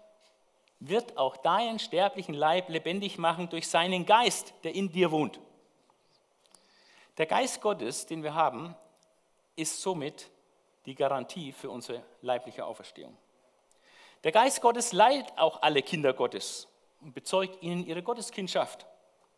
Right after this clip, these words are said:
Und Kind Gottes zu sein heißt auch, Gottes Erbe zu sein, Miterbe Christi zu sein. Und auf diesem Hintergrund ist Paulus zutiefst davon überzeugt,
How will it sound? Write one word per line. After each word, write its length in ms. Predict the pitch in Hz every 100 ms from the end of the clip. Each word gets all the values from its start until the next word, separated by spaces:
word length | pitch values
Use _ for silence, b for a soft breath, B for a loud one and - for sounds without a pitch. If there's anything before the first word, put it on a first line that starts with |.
| _ _ b b b b b b b _ -
Und 180 | 131 -
Kind 180 | 208
Gottes 260 | 190 208 240
zu 60 | 220
sein 320 | 214 208 190
heißt 320 | 175 190 -
auch, 300 | 190 190 - - - _ _
Gottes 280 | 185 185 185
Erbe 360 | - 233 262 247
zu 120 | 208
sein, 360 | 190 156 101 - - - _ _ _
Miterbe 680 | 190 247 - 214 208 208 196 - -
Christi 360 | 277 277 277
zu 120 | 233 220
sein. 300 | 156 117 - - _ _ _ - B B B B B
Und 80 | 170
auf 100 | 196
diesem 240 | 285 254
Hintergrund 520 | 214 269 165 - 170 190
ist 180 | -
Paulus 400 | - 175 185 190
zutiefst 380 | - 175 269 -
davon 220 | 175 151
überzeugt, 600 | 127 131 - 117 139 -